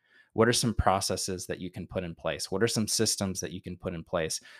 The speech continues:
What's a mindset that you can put in place to prevent that from happening? But then, worst case scenario, let's say it does happen, how do you recover?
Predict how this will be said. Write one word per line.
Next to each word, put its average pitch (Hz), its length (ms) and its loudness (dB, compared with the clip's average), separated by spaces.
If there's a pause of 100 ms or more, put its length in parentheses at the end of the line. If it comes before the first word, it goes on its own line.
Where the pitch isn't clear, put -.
(100)
What's 113 160 6
a 127 40 6
mindset 98 580 4
that 78 120 0
you 85 100 -6
can 92 140 -8
put 87 160 -6
in 82 80 -8
place - 260 -4
to - 120 -8
prevent 90 360 -2
that 82 180 -2
from - 140 -10
happening? 78 480 -8 (460)
But - 180 2
then, 127 320 8 (220)
worst 113 320 8
case 104 180 4
scenario, 101 440 4
let's 90 200 -2
say 92 140 2
it 78 120 -2
does 107 160 6
happen, 87 460 -2 (240)
how 113 560 6
do 107 80 2
you 95 580 2
recover? - 540 -4